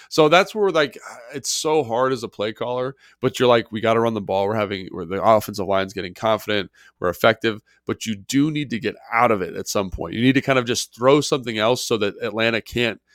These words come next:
do that. They can't come up with nine guys in the box, have a free runner to the back in the, in the hole. So that's something that I would say is like, "Yes, good, good." Now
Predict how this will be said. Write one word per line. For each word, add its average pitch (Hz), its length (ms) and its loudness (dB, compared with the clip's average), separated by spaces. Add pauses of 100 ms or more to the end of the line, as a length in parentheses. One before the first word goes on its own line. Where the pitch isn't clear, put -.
(300)
do 113 180 2
that. 85 240 0
They 98 120 -4
can't 120 260 -4
come 107 160 -6
up 113 200 2
with 101 200 -6
nine 101 300 2
guys 98 260 2
in 98 80 -8
the 95 80 -4
box, 90 480 2 (240)
have 110 140 -2
a 92 40 -8
free 113 220 -2
runner 95 280 0
to 90 80 0
the 87 100 0
back 90 280 2
in 90 80 -8
the, 87 320 -8 (100)
in 117 120 -8
the 90 80 0
hole. 90 260 -2
So 107 360 4 (640)
that's 139 240 0
something 135 300 0
that 110 180 -2
I 113 120 -2
would 110 120 0
say 104 240 0
is 92 160 -4
like, 85 200 -14
"Yes, 117 280 0
good, 113 340 0
good." 117 380 2 (240)
Now 131 540 2